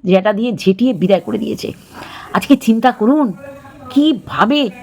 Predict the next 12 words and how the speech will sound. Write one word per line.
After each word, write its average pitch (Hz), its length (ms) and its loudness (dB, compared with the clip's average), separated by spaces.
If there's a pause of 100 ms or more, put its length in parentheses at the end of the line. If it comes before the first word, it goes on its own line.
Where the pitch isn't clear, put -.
(180)
মনুকে 247 440 4
উত্তপ্ত 247 400 4
করছে - 360 4 (1040)
এবং 269 260 4
বলছে, 226 400 2 (220)
আমরা 254 180 4
সবাই 247 260 4
বলছি, 220 340 -4
সবাই 302 340 2
না, 233 140 0
তুই 285 220 4
বলছিস, 277 380 -2